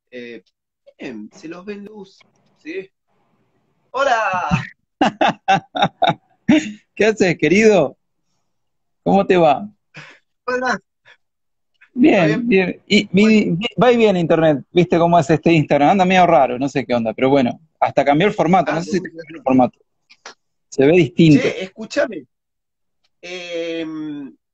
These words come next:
Speaker 1: hoy me habían preguntado a nivel, eh, eh, mediúnico qué pasaba con los espíritus cuando había un amor inconcluso. Yo ya di una explicación ahí de que de pronto lo que dicen ellos es, para resumida, que las personas tienen que darse el permiso,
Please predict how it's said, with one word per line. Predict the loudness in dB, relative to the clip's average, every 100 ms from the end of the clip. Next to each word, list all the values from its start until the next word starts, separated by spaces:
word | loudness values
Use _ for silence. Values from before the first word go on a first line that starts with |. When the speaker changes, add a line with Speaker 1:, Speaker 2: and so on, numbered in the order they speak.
| _ _ _ _ _ _ -20 -12
Speaker 1:
hoy | -10
me | -8
habían | -8 -8
preguntado | -10 -10 -10 -10 -10 -12
a | -12
nivel, | -10 -12 -16 -16
eh, | -16 -16 -16
eh, | -18 -18 -20 -20 -18 -18 -20
mediúnico | -18 -14 -14 -14 -16 -14 -16 -16
qué | -20 -16
pasaba | -16 -12 -14 -12
con | -14
los | -16 -20
espíritus | -20 _ _ -20 -18 -18 -18 -20 _ _ _ _
cuando | -16 -14
había | -10 -10
un | -10
amor | -12 -12
inconcluso. | -14 -14 -20 _ _
Yo | -20 -16
ya | -14
di | -12
una | -14
explicación | -18 -20 -20 -18 -12 -12 -10
ahí | -10 -10
de | -12 -16
que | -18 -18
de | -20 -20
pronto | -14 -14 -12 -12 -12 -14 _ _ _
lo | -18 -16
que | -14
dicen | -14 -14 -12
ellos | -12 -14 -16 -16
es, | -18 -20 _ _ _ _ _ _ -16
para | -14 -14
resumida, | -16 -14 -12 -12 -14 _ _
que | -18
las | -16 -16
personas | -18 -18 -18 -18
tienen | -16 -18 -16
que | -14
darse | -14 -14 -18
el | -20
permiso, | _ _ -20 -20 -20 -20